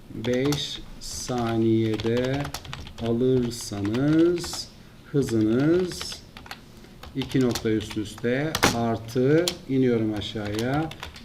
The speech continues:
Bisiklet sınıfından bakın hız hesapla geldi karşımıza. Hız hesaplaya geldim. Ee, yirmi beş ve beş sayılarını verdim. Artı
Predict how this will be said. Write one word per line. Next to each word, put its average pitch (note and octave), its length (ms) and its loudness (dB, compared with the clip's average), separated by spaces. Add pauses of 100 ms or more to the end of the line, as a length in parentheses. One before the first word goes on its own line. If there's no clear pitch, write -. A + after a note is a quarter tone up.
(100)
Bisiklet D#3 680 -4
sınıfından A#2 840 -2
bakın C3+ 340 0 (320)
hız G3 300 2
hesapla C3+ 460 0
geldi D#3 380 4
karşımıza. G#2+ 680 0 (260)
Hız E3+ 140 2
hesaplaya A2+ 580 -2
geldim. D3 680 4 (760)
Ee, A#2 60 0 (960)
yirmi C3+ 380 6
beş D3 360 4
ve C3 220 2 (160)
beş B2+ 480 0 (500)
sayılarını A#2+ 960 2 (480)
verdim. B2+ 600 0 (560)
Artı C#3+ 680 2